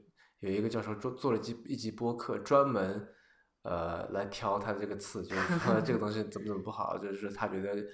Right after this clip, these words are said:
Speaker 1: 肯定实现不了什么什么。
Speaker 2: 嗯。
Speaker 1: 啊，那我觉得这些都是，怎么说呢，就是自然而然会产生的东西。然后，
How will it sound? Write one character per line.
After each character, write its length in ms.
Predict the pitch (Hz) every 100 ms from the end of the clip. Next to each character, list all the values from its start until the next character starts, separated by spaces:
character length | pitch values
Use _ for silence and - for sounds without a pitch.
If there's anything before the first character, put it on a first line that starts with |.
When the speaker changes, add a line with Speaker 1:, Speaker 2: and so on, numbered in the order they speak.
| - _ _
Speaker 1:
肯 140 | 104
定 100 | 101
实 120 | 104
现 180 | 110 113
不 80 | 113
了 240 | 104 76
什 80 | -
么 80 | -
什 100 | -
么。 80 | 117 - _
Speaker 2:
嗯。 320 | 165 147 147 -
Speaker 1:
啊， 180 | - - -
那 300 | 131 110 90 - -
我 180 | 87 -
觉 100 | 113
得 120 | 165
这 120 | 165
些 140 | 170
都 100 | 175
是， 380 | 175 160 110 95
怎 100 | -
么 80 | 85
说 120 | 113
呢， 100 | 110
就 100 | 101
是 320 | 107 104 - _
自 160 | - 139
然 80 |
而 140 | 131 123
然 100 | 123
会 80 | 127
产 180 | 104
生 140 | 104 117
的 80 | 110
东 160 | 120
西。 180 | 131 - -
然 160 | 98
后， 260 | 110 101